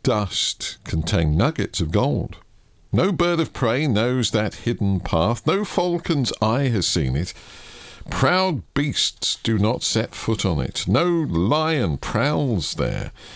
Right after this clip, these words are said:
People assault the flinty rock with their hands and lay bare the roots of the mountains. They tunnel through the rock. Their eyes see all of its treasures. They search the sources of the rivers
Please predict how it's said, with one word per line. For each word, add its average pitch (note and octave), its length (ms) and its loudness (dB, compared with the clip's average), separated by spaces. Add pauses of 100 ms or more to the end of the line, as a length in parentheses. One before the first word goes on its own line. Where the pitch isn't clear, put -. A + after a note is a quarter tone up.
(440)
People B2 320 2
assault F3+ 480 0
the F2 80 -2
flinty G#2+ 400 0
rock A#2 240 0
with B2+ 100 0
their D3 160 2
hands C#3+ 500 -2
and G#2+ 120 2
lay C#3 300 2
bare D3 520 0
the G2+ 160 2
roots F#2 640 0
of A#2 80 0
the G#2+ 100 2
mountains. D#2 640 0 (320)
They G2+ 140 4
tunnel D3+ 440 0
through F2+ 240 2
the D2 100 2
rock. C2 360 -2 (260)
Their G2 240 2
eyes B2 380 2
see G#2+ 240 2
all B2+ 200 2
of F#2+ 80 2
its - 220 -2
treasures. B2 640 0 (220)
They B2 160 2
search - 920 0
the D2 100 -6
sources D#3+ 840 0
of - 120 -2
the - 80 0
rivers G#2+ 540 2